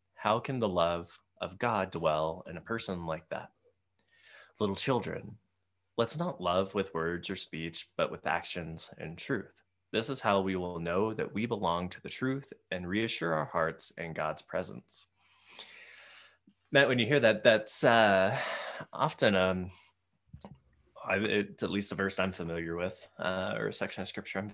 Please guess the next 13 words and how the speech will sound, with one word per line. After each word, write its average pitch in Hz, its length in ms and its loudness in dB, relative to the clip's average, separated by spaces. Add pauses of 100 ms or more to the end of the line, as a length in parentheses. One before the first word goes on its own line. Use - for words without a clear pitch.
(140)
fam-, 101 260 -6
familiar 104 400 0
with. 98 260 -4 (140)
Uh, 104 520 -2
s-, - 200 -8 (480)
you 95 80 -6
know, 87 100 -4
how 95 160 -2
do 92 80 2
we 87 120 -4
treat - 240 -6
one 87 100 -6
another? 87 420 -6